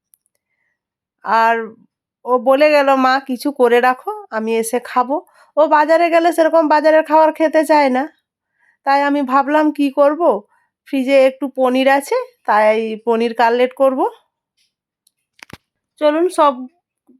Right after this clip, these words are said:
রেডি করে নেই পনির কাটলেটের জন্য। সন্ধ্যের সময় বাজার গেল, ওরা চলে আসবে। ও কোথাও গিয়ে এক দু ঘন্টা থাকবে না, ওর আধ ঘন্টা,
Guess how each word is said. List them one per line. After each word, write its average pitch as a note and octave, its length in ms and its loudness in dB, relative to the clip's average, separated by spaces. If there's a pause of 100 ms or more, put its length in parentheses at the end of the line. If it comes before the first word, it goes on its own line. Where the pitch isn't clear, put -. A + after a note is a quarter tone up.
(600)
রেডি B3+ 320 -2
করে C4+ 240 4
নেই D#4+ 200 0
পনির B3 260 0
কাটলেটের B3+ 480 0
জন্য। C4 320 0 (1040)
সন্ধ্যের C#4+ 360 -2
সময় D#4+ 240 0
বাজার D4 320 0
গেল, C#4+ 200 0
ওরা F#4+ 320 0
চলে C#4 280 0
আসবে। C#4+ 400 0
ও D4 120 4
কোথাও E4 600 -2
গিয়ে A#3 440 -4
এক D4+ 300 2
দু D#4 80 -2
ঘন্টা F4+ 260 2
থাকবে A3+ 340 -4
না, G3+ 180 -4
ওর B3+ 120 2
আধ C4 360 0
ঘন্টা, C#4+ 460 0